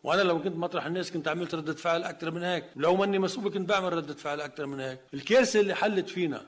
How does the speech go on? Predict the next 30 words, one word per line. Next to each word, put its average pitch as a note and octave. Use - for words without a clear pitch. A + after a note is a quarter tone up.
أنا G#3+
بدي E3+
أسأل F3
كل A3
يلي F#3+
بيتذكروا E3+
وكل A3
يلي G3
بيقروا F#3
تاريخ F#3
بلبنان E3
وكل G3
يلي F#3+
بيعرفوا E3+
تاريخ E3+
بلبنان، E3
وكلنا B3+
سوا F3+
بنعرف E3
يعني D#3+
ومرافقين F3+
تاريخ D#3+
لبنان، B2+
من E3+
مئة A#3+
سنة A#3+
لهلأ F3
في B3+
شي G3+
مرة F#3